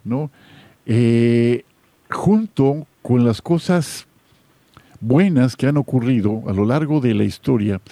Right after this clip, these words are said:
por la gracia de Dios que ha suscitado en todas las épocas, eh, a personas fieles a su nombre, que han permitido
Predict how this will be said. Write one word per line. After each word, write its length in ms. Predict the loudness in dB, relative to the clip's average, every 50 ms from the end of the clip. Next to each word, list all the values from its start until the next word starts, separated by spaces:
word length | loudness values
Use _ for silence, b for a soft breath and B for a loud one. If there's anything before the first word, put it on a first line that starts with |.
| B B B B B B B B B B B -6
por 180 | -4 -4 -2
la 100 | -2 -2
gracia 360 | -2 0 -2 -2 -2 0 0
de 60 | 0 2
Dios 220 | 2 0 0 0
que 80 | -2 -2
ha 40 |
suscitado 600 | 0 0 -2 -4 -4 -6 -2 0 0 2 2 2
en 140 | 2 0 -2
todas 360 | -2 0 0 2 2 2 2
las 180 | 0 0 -2 -2
épocas, 720 | -4 -4 -2 -4 -6 -4 -2 0 0 0 -2 -4 -10 -20 B B B B B B B B B B -4
eh, 440 | 0 0 2 2 2 2 2 2 2
a 100 | 2 0
personas 760 | 0 -2 -2 -2 0 0 0 2 2 2 0 0 -4 -10 -14
fieles 720 | -6 -2 0 0 0 0 0 0 -2 -2 -4 -8 -16 -8
a 100 | -6 -6
su 160 | -4 0 0
nombre, 520 | 2 4 4 2 2 2 2 2 0 0 -2 B B B B B B B B B _ -4
que 440 | 0 2 4 4 4 4 2 2 0 -2
han 220 | -2 0 0 0
permitido 880 | 0 0 0 2 2 0 0 -2 -2 -2 0 2 2 2 2 2 0 -2